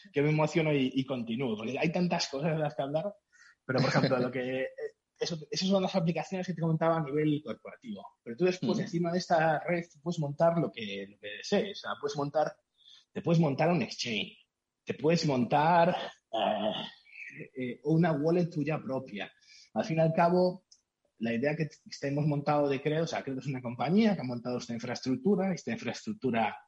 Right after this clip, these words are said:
Speaker 1: se va a, o sea, es, es, es abierta, digamos que la gente, tú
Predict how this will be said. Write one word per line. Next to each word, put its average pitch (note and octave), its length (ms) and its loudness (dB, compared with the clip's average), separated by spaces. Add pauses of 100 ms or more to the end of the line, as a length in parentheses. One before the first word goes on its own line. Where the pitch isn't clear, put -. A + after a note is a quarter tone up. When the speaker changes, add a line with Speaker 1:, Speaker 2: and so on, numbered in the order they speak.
(460)
Speaker 1:
se G#2+ 200 -4
va G#2 420 0
a, F#2+ 720 -2 (520)
o - 100 -14
sea, F2 260 -4 (140)
es, - 560 -8
es, - 140 -8
es C3 200 -4
abierta, B2+ 440 0
digamos B2+ 360 -4
que - 80 -4
la A2 80 0
gente, C3+ 280 -2
tú B2 300 -2